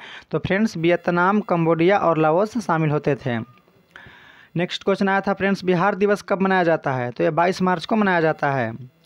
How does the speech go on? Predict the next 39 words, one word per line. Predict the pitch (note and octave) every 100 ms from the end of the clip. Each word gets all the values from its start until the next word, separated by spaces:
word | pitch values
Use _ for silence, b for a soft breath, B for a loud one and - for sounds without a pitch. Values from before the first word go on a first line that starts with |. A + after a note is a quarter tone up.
| -
और | D3 C#3 D3 -
नेक्स्ट | D#3+ D#3+ -
क्वेश्चन | F3+ E3+ F3
है |
फ्रेंड्स, | E3 F#3+ G#3+ - B B B
आनुवंशिक | D#3 E3 E3+ F3 - A#3
का | A3
जनक | F#3 G3+ G#3
किन्हें | F#3+ G3+
कहा | F#3+ F#3
जाता | E3+ D#3 C#3+
है? | C3 A#2+ - B B
तो | D#3
ये | F#3 A3 - F3+
मेंडल, | D#3+ D#3+ E3+ - F3
मेंडल | D#3+ D#3 E3+
जी | D#3
को | D#3+ G#3+
कहा | G3+ D#3
जाता | C#3+ C#3+
है। | B2+ B2 A#2 - - - _ _ _ _ B B B B
इस्पात | F3 - F#3 G3+ G#3+
तथा | G#3+ G#3
लोहे | G3 F#3+ F#3 A3
को | - E3+
जंग | F3 G#3+
से | G3+
सुरक्षित | F3+ F#3 F3+ G#3+ F#3+
रखने | F#3 - F#3+
के | F3+
लिए | E3+
उन | D#3 F3 G3
पर | F#3+ D#3
यश | D#3 F3+ F3
दलेपन | F3 F3 - G#3
की | G3
प्रक्रिया | F#3 E3+ F3+ F3 E3+
में | D#3+
एक | E3+